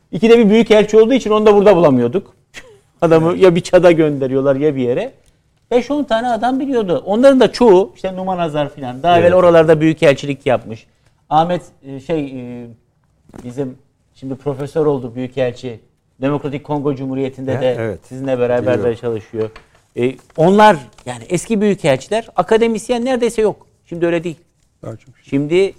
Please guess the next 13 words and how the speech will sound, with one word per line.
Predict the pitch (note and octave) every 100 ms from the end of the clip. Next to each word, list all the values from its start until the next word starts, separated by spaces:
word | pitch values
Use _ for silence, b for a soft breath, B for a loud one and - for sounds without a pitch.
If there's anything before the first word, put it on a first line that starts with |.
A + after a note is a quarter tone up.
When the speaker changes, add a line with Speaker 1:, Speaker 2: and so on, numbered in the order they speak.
| _ _ -
Speaker 1:
gayet | A#2+ D3+ F3 -
güzel | C#3 C3+ G3 E3
ve | D3 D3
ben | D3+ D#3 _ -
iddia | B2+ A#2 C3
ediyorum | D3 D3+ D#3 E3 -
Türkiye | F3+ - C#3+ D#3+ _ _ _ _
burada | A#2 D3 F3 E3+ D#3+
bir | E3+
kolonyal | - C#3 D3+ D3+ D#3+ D#3
geçmişi | C3+ C3 C#3 - D#3
olmamasına | F3+ F3+ D#3 B2 G#2+ - G2 F#2+
rağmen | F2+